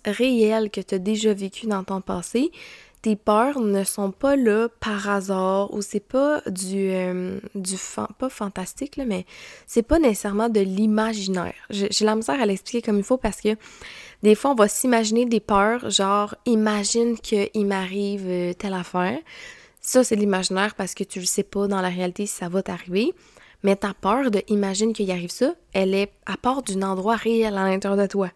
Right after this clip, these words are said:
J'espère que c'est clair qu'est-ce que je dis en ce moment. Je vais donner un exemple concret pour mieux m'aligner parce que sinon j'ai l'impression que c'est pas clair, là. <laughs> Ok, mettons une personne qui est en, nouvellement en couple avec quelqu'un.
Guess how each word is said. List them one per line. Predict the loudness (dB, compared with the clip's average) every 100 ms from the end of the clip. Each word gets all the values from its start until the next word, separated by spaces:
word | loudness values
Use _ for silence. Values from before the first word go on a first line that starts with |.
| _ -20 -20 -20 _ _ -2
J'espère | 0 0 0
que | -2
c'est | 0 0
clair | 0 -2
qu'est-ce | -4 -2
que | -2
je |
dis | 0
en | -4
ce | -4
moment. | -4 -6 -10 _ -20 _
Je | 0 2
vais |
donner | 2 2
un | 2
exemple | 0 0 -2
concret | -4 -6 -4 -8
pour | -4 -2
mieux | 0
m'aligner | 0 0 -2 -4
parce | -6 -10
que | -8
sinon | -8 -4 -2
j'ai | 0
l'impression | -2 -2 -6 -6
que | -6
c'est | -6
pas | -8
clair, | -8 -8 -4
là. | -2 -2 -2 -4 -6 -8 -8 -8 -12 -14 -16 0
<laughs> |
Ok, | 0 0 -8 0
mettons | 2 2 -2 -2
une | 0 0
personne | -2 -6 -4 -2 0 -4
qui | -8 -4 0 2
est | 0 0
en, | 0
nouvellement | 2 4 2 2 0
en | -2
couple | -2 -4 -4 -8 -8
avec | -4 -4 -4 -10
quelqu'un. | -4 -4